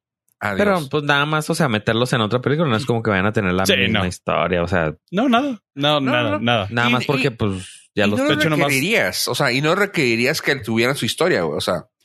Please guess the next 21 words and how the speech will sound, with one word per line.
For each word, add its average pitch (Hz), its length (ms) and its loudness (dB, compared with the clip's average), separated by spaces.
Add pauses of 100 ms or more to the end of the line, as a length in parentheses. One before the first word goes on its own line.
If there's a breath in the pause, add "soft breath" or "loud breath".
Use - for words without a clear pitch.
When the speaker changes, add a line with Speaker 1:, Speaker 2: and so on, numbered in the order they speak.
(340 loud breath)
Speaker 1:
por 123 120 0
ejemplo, 135 240 0
Speaker 3:
O - 40 4
sea, 143 60 -2
fue, 156 160 0
Speaker 1:
yo 123 40 2
estoy 165 200 -2
Speaker 3:
fue - 60 -6 (100)
Speaker 1:
seguro 170 280 0
Speaker 3:
un 147 100 -4
Speaker 1:
que 147 120 0
a, 98 800 -2
que 120 80 -2
a - 100 -6
Kara, 123 1080 0 (580)
bueno, 165 240 0
que - 80 -2
a 113 40 2
la 110 120 0
pinche 131 640 0
Supergirl 190 480 -2